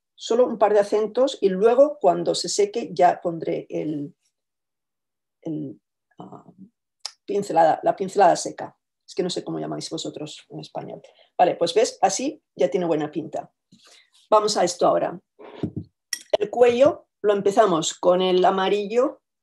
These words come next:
o sea, con el, ah, siena natural. Esta, esta lucecita blanca que va finita, finita, y luego se hace un poquito más ancha.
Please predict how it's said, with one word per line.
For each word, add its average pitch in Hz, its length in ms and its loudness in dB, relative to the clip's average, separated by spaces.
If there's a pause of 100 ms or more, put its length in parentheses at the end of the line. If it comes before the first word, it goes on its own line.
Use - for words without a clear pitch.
(180)
o - 20 -20
sea, 175 180 -6
con 160 200 -4
el, 156 400 -2
ah, 156 340 -12
siena 190 800 -4
natural. 269 520 -2 (1600)
Esta, 190 400 -2
esta 202 340 -2
lucecita 208 540 -4
blanca 202 440 -2
que 180 120 -4
va 175 360 0
finita, 196 420 -4
finita, 214 420 -4
y - 20 2
luego 175 200 0
se - 120 -8
hace 190 140 -10
un 185 60 -10
poquito 196 280 -10
más 214 220 -6
ancha. 269 400 -4